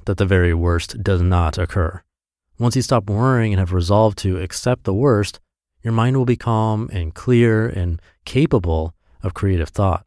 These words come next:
By overcoming fear, you are now in a position to do something constructive. Begin relieving stress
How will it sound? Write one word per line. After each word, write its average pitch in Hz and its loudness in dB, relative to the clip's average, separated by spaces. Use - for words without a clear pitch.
By 113 -2
overcoming 117 0
fear, 120 0
you 120 -2
are 113 2
now 113 2
in 117 0
a 101 0
position 98 0
to 90 0
do 107 0
something 107 -2
constructive. 82 -4
Begin 120 0
relieving 117 2
stress 107 -2